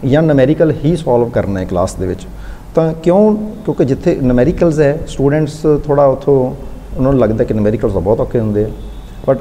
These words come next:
ਅਗਰ ਕੋਈ ਉਹਨਾਂ ਨੂੰ ਮੈਥਡ ਦੱਸ ਦਿਓ ਕਿ ਤੁਸੀਂ ਸੋਲਵ ਕਰਨਾ, ਤੁਹਾਨੂੰ ਕੈਲਕੂਲੇਸ਼ਨ ਕਰਨਾ, ਤੁਸੀਂ ਕੈਲਕੂਲੇਟਰ ਨਾਲ ਯੂਜ਼ ਕਰੋ, ਕੈਲਕੂਲੇਟਰ ਨਾਲ ਥੋੜ੍ਹਾ ਈਜ਼ੀ ਹੋ ਜਾਂਦਾ। ਇਹ ਕੈਲਕੂਲੇਟਰ ਤੋਂ ਵੀ ਈਜ਼ੀ ਹੋ ਜਾਂਦਾ Excel ਦੇ ਵਿੱਚ ਕੋਈ ਸੋਲਵ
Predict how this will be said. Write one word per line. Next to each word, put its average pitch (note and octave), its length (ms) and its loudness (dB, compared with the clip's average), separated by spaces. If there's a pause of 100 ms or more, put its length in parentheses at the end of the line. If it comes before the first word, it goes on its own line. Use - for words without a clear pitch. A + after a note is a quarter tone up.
ਅਗਰ E3+ 160 4
ਕੋਈ E3+ 200 2
ਉਹਨਾਂ E3 140 0
ਨੂੰ D#3+ 120 0
ਮੈਥਡ B2+ 240 0
ਦੱਸ B2+ 240 0
ਦਿਓ B2 140 -4
ਕਿ C3+ 100 -4
ਤੁਸੀਂ C3 300 -2
ਸੋਲਵ A#2 360 0
ਕਰਨਾ, B2 300 0
ਤੁਹਾਨੂੰ B2 180 -2
ਕੈਲਕੂਲੇਸ਼ਨ A#2 540 0
ਕਰਨਾ, A2+ 340 0
ਤੁਸੀਂ A2+ 220 -6
ਕੈਲਕੂਲੇਟਰ A2+ 500 0
ਨਾਲ A#2+ 160 2
ਯੂਜ਼ A2+ 240 0
ਕਰੋ, A2+ 320 2 (320)
ਕੈਲਕੂਲੇਟਰ A2 460 0
ਨਾਲ A#2+ 100 0
ਥੋੜ੍ਹਾ A#2 220 0
ਈਜ਼ੀ G#2+ 280 0
ਹੋ C3+ 80 4
ਜਾਂਦਾ। G#2+ 380 0 (200)
ਇਹ F#3+ 80 4
ਕੈਲਕੂਲੇਟਰ C3 560 2
ਤੋਂ C#3 180 2
ਵੀ D3 200 0
ਈਜ਼ੀ B2+ 220 2
ਹੋ A#2 120 4
ਜਾਂਦਾ G#2 260 0
Excel E2+ 360 -4
ਦੇ E2 60 -6
ਵਿੱਚ - 220 -8 (160)
ਕੋਈ A2+ 100 0
ਸੋਲਵ F2 280 -2